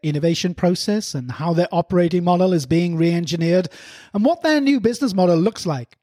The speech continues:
you'll discover that some of what's claimed to be transformation is rather fake. Most companies take finance, H R, and I T and other core functions very seriously in terms of investment,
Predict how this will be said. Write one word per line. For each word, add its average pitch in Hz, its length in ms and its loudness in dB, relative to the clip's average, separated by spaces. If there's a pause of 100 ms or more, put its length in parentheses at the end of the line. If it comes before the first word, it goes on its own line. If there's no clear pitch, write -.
(260)
you'll 233 160 2
discover 170 480 0
that 185 260 0
some 240 540 0
of 165 220 0
what's 190 240 0
claimed 240 480 0
to 170 100 -2
be 151 100 0
transformation 131 880 -8 (240)
is 247 180 -10
rather 127 200 -8
fake. - 440 -8 (760)
Most 208 380 -2
companies 190 560 0
take 208 260 -2
finance, 240 640 0
H 190 240 -2
R, 233 240 2
and 180 100 -2
I 190 140 0
T 240 360 0
and 170 120 -2 (380)
other 285 260 2
core 247 380 0
functions 147 840 -4
very 247 500 0
seriously 262 880 0 (540)
in 226 120 2
terms 180 320 0
of 175 120 2
investment, 190 720 -2